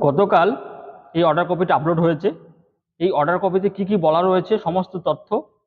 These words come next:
step by step দেখে নিব। দেখুন, একশো দশ পাতার অর্ডার কপি আপলোড হয়েছে। আমাদের প্রয়োজনীয় অংশটা আমরা একদম লাস্টে চলে যাব। লাস্টে জাজমেন্টে কি বলা হয়েছে, সেটা আমরা একটু দেখে নিব।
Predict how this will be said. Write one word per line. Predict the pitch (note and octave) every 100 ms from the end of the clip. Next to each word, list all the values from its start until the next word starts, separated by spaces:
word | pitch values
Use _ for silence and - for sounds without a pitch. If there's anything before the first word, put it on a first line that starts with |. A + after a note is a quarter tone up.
| _ _ _ _ _
step | E3+ D3+
by | E3+ E3
step | - F3
দেখে | C#3+ B2 G#2
নিব। | G#2 - _ _ _ _ _ _ _ _ _ _ _
দেখুন, | F3 F#3+ E3+
একশো | - G3+
দশ | F3 F3
পাতার | G3+ F#3 G#3 G#3 C#3
অর্ডার | C#3+ D#3+
কপি | F3+ G3 F3+ C#3+
আপলোড | D#3+ D#3+ E3
হয়েছে। | D#3 G#3 C4+ - _ _ _ _ _ _
আমাদের | D3 D#3+ D#3
প্রয়োজনীয় | F3+ F#3+ G3+ G3+ F3
অংশটা | D#3+ F3+ F#3+ A3
আমরা | D3+ D3 D#3+
একদম | D#3+ G3+ - _ -
লাস্টে | D#3 D#3 G3 F#3
চলে | F3 E3+
যাব। | G3 - _ _ _ _ _ _ _ C3+
লাস্টে | C#3+ - F#3+ F3+ - -
জাজমেন্টে | D3 D3+ F3 F3 -
কি | F#3+ F#3
বলা | F3+ F3
হয়েছে, | F3 F3 C4+ -
সেটা | D#3+ D#3+
আমরা | D#3 D#3+
একটু | D#3 D#3
দেখে | C#3+ D3+
নিব। | D3+